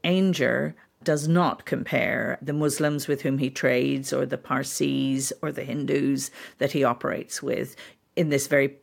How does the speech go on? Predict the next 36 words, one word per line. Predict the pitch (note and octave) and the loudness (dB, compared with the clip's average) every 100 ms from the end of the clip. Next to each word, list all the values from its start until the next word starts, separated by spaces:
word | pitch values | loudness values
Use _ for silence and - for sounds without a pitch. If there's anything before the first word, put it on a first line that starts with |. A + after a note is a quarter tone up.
| - | -4
negative, | D#3 B2+ C3+ C3 - | 0 2 2 -2 -2
pejorative | C3+ B2 A2 G#2 C3 A#2 | -6 -2 -2 -2 -6 -6
way. | B2 A2+ G#2 G2 F2+ - - - - | 0 2 2 -2 -4 -8 -14 -20 -4
On | D#3+ D3+ | 0 0
the | D3 | 0
contrary, | - E3+ E3+ - C3+ C3+ C3 - | 0 0 0 0 0 0 -4 -8
he | - D3 | -2 0
has | C#3 C3+ | 0 0
a, | C3+ - - | 0 0 -4
a | C3+ | -4
deep | D3+ - | -4 -4
respect | C#3 - C#3 - - | -6 2 2 0 -14
for | - D3 C3+ C#3 C3+ - - - - | -4 0 2 2 0 -6 -20 -18 -2
their | C#3+ | 0
cultures, | - - D3+ - C3 C3 C3 | 2 2 2 2 2 2 2
their | B2+ | 2
languages, | B2 C3 C3 B2 B2 B2 A#2+ - - | 4 2 4 2 2 0 0 -6 -4
and, | C#3+ C#3 - | -4 -4 -4
and, | C#3+ - | -6 -4
and | C#3+ - | -6 2
actively | D#3 - F3 C#3 C#3 | 2 2 2 2 0
goes | C#3 C#3+ C#3 | 2 2 2
out | C3 - | -2 -2
to | C3+ | -4
learn | B2+ - | -2 -2
more | C#3 B2+ | -2 -2
about | A#2+ C3 C3 A#2+ | -2 -2 -2 -2
it. | - - - - - - | -2 -4 -8 -12 -12 4
But | F3 - - | 4 4 2
in | F3+ | 4
the | D#3 | 6
Atlantic | D3+ D#3 E3+ G3 F3 | 8 6 6 4 6
world, | E3 E3 D#3 - - - | 6 6 0 -6 -12 -2
it's | D#3 - | -2 2
being | B2 C3+ | 0 2
replicated, | A#2+ - C3+ - - - | 0 0 -2 -2 0 -6